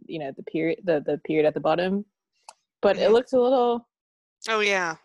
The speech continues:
Speaker 2: that, mm-hmm.
Speaker 1: you know, hazardous. <laughs> It's
Speaker 2: <laughs>
Speaker 1: fine. It's, it's great, but not exactly the, the
Speaker 2: Requires
Speaker 1: path
Speaker 2: some
Speaker 1: we wanna go
Speaker 2: biosafety.
Speaker 1: to for
Speaker 2: Yeah,
Speaker 1: this,
Speaker 2: requires
Speaker 1: for
Speaker 2: some
Speaker 1: this
Speaker 2: safety measures.
Speaker 1: podcast. Exactly.
Speaker 2: Yeah. We want, we don't wanna get that level of activation going on.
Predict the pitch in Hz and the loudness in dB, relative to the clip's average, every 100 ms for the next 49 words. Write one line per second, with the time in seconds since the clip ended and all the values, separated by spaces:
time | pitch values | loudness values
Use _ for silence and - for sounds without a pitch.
0 | - 180 170 180 190 202 208 160 - _ | -8 -6 -6 -12 -8 -6 -4 -4 -6 _
1 | - 190 175 - 175 - - - - - | 0 0 0 -10 -12 -14 -12 -12 -14 -20
2 | _ _ - - - 349 - 381 381 302 | _ _ -10 -4 2 4 6 6 6 4
3 | - 233 262 - 294 - - 277 - 302 | 4 4 2 0 -2 -2 -2 -2 0 2
4 | 285 214 214 - 233 - 254 254 202 202 | 2 2 -2 -4 -2 -2 -2 -4 -4 -6
5 | 233 226 233 208 208 196 190 185 175 262 | -6 -6 -6 -6 -6 -4 -6 -6 0 2
6 | 240 202 208 190 190 196 202 269 269 165 | 2 0 0 2 4 2 2 2 2 0
7 | 233 196 196 220 196 160 180 - 208 202 | -2 -2 -4 -2 0 0 -2 -2 0 0
8 | 214 196 175 - 220 156 202 170 185 - | -4 -4 -4 0 -2 -2 -6 -6 -8 -14
9 | 175 175 175 202 165 160 _ _ 233 _ | -10 -10 -6 -2 -2 -4 _ _ -20 _
10 | - 269 262 285 285 240 196 - 196 - | -12 -8 -6 -4 -2 -2 -4 -6 -8 -2
11 | 180 170 - _ - 175 156 156 151 147 | 0 0 -2 _ -12 -8 -6 -6 -6 -6
12 | 147 - 151 - 156 147 147 156 151 151 | -10 -8 -8 -8 -8 -8 -8 -10 -10 -8
13 | 147 151 | -6 -8